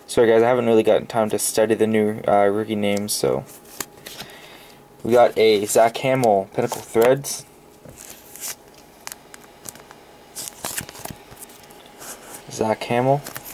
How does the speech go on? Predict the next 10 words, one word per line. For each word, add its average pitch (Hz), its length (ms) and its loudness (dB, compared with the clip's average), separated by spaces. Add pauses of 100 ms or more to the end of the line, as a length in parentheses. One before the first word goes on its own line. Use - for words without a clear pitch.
(1400)
And 104 320 0
your 104 140 0
main 123 240 0
hit 147 240 2 (1800)
is 113 260 0
a 113 560 4 (320)
Scott - 440 0
Gomez. 127 600 0 (1200)
N-, 113 320 -4
nice 117 420 0